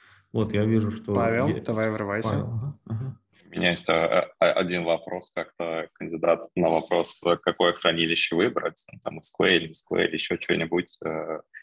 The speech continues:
Speaker 3: сказал: «А что знает команда?» И это,
Speaker 1: Ага.
Speaker 3: это не то чтобы прям очень хороший ответ, потому что, ну, нельзя всегда выбирать то, что знает команда, но это тоже показывает, что человек думает, что, ну, продукт — это продукт,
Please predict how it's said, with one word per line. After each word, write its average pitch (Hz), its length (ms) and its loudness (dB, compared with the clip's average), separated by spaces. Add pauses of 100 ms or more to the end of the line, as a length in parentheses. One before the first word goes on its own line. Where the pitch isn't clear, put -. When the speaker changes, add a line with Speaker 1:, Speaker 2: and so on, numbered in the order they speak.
(340)
Speaker 3:
сказал: 82 720 0
«А - 60 0
что 95 240 2
знает 85 320 4
команда?» 87 560 2 (920)
И 107 60 -8
это, 95 340 0
Speaker 1:
Ага. 98 200 -2 (580)
Speaker 3:
это 101 200 -2
не 92 100 0
то 117 120 2
чтобы 95 640 0
прям 85 360 -6 (120)
очень 120 360 0
хороший 80 440 0
ответ, - 340 -6
потому 80 240 -6
что, 78 260 -10
ну, 78 340 -2 (180)
нельзя 95 380 4 (160)
всегда 80 320 2
выбирать 73 340 0
то, - 80 -6
что - 180 -8
знает 80 280 -6
команда, 80 480 -2
но 85 260 2
это 87 160 0
тоже 82 240 0
показывает, 80 400 0
что - 160 -2
человек 87 200 4
думает, 85 260 0
что, 82 480 -2 (100)
ну, - 220 -10
продукт — - 400 -2
это - 160 -2
продукт, 85 400 0